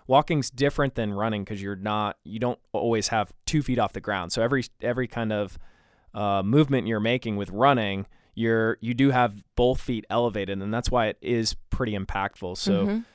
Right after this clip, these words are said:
Speaker 1: figuring out this fall, uh, with running is especially important, uh, so that you're servicing your body weight.
Speaker 2: Yeah. And, um, you know, something else that I'll, I'll have a lot of people ask me, you know, "I, I run on a treadmill.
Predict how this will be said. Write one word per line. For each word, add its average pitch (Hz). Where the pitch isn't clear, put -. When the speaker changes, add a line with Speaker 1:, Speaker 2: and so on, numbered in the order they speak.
Speaker 1:
figuring 147
out 127
this 113
fall, 120
uh, 104
with 101
running 120
is 104
especially 110
important, 139
uh, 107
so 113
that 107
you're 107
servicing 107
your 92
body 78
weight. 53
Speaker 2:
Yeah. 190
And, 208
um, 180
you 208
know, 185
something 240
else 196
that -
I'll, 202
I'll 220
have 233
a 190
lot 185
of 180
people 175
ask 175
me, 165
you 170
know, 170
"I, 208
I 196
run 202
on 190
a 180
treadmill. 175